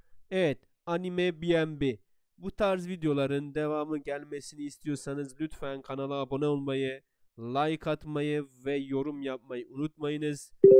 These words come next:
Şurada gördüğünüz zile işaretine basarak da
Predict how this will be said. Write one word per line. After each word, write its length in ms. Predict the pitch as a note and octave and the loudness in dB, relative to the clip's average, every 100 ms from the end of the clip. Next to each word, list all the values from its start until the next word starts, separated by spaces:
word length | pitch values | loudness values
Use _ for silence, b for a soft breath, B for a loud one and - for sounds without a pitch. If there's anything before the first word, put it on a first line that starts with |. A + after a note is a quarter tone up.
| C3 C3 | 12 10
Şurada 340 | C3 C3 C3 | 8 6 4
gördüğünüz 1080 | C3 D#3+ D#3 C3 D3+ D3 C#3 B2 G#2+ - - - - - - - - _ _ _ _ _ B2+ | 4 4 2 2 0 0 0 -2 -8 -16 -20 -20 -18 -18 -18 -20 -20 _ _ _ _ _ -16
zile 400 | B2 D#3+ D#3 D3 | -4 0 0 0
işaretine 760 | D3 D#3 D3 C#3 C#3+ C3+ B2 | -2 0 2 2 0 -4 -2
basarak 640 | D3 - D#3+ D3+ D3+ _ | -4 -2 -2 0 -2 _
da 320 | D3+ D3+ D3+ | 0 2 2